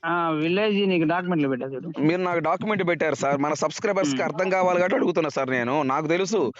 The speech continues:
Speaker 2: మన
Speaker 1: ఆ.
Speaker 2: సబ్స్క్రైబర్స్ కి అర్థం కావాలి కదా. డాక్యుమెంట్ మీరు
Speaker 1: ఆ.
Speaker 2: నాకు పెట్టారు. ఏ విలేజ్ కిందకు వస్తుంది?
Speaker 1: అంత విలేజ్ లో ఉంది సార్ నేను.
Speaker 2: సార్, ఓకే. సత్తెనపల్లి నుండి ఈ ల్యాండ్ కి ఎ-, ఎంత, ఎంత దూరం ఉంటది?
Speaker 1: ఆ, మా, ఎంత, పన్నెండు కిలోమీటర్లు.
Speaker 2: సత్తెనపల్లి నుండి ఈ ల్యాండ్ కి పన్నెండు కిలోమీటర్ వస్తది.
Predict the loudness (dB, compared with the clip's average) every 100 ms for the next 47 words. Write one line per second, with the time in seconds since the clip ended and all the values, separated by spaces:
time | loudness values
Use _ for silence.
0 | -12 -4 -2 0 0 2 2 2 0 0
1 | 0 0 0 0 0 0 0 0 -2 -4
2 | -2 -2 0 2 2 0 0 0 -2 -4
3 | -6 -2 0 0 0 0 0 -2 0 -2
4 | 0 -2 -2 -4 _ _ _ _ -20 _
5 | _ _ _ -10 -6 -4 -2 0 0 0
6 | 0 2 2 2 0 0 0 0 -2 -4
7 | -6 -6 -2 0 0 0 -2 -2 -4 0
8 | 0 2 0 0 0 0 0 0 0 0
9 | 0 0 2 2 2 2 0 2 0 0
10 | -2 -4 -8 -20 _ _ _ _ -18 -18
11 | -18 -8 -4 -2 -2 0 0 0 0 0
12 | -2 -2 0 0 0 -2 -2 -4 -2 -2
13 | 0 -2 0 0 2 0 0 0 2 2
14 | 0 0 -2 -2 -4 -2 -2 0 -2 -2
15 | -2 -4